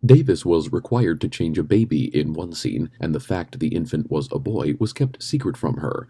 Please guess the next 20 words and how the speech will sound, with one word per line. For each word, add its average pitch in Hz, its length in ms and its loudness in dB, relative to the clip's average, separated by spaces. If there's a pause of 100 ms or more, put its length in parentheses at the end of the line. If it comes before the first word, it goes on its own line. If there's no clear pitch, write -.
(100)
When 80 120 -2
she 71 180 -2
undid 76 300 -2
the - 60 -4
diaper 82 420 -2
and 71 180 -6
saw 76 200 -2
male 69 260 0
genitals 69 500 0
for - 140 -8
the 71 60 -4
first 76 280 -2
time 73 200 -4
in - 80 -2
her - 120 -4
life, 78 420 -2
she - 160 -4
was 69 260 -2
so 95 220 2
embarrassed, 82 560 -2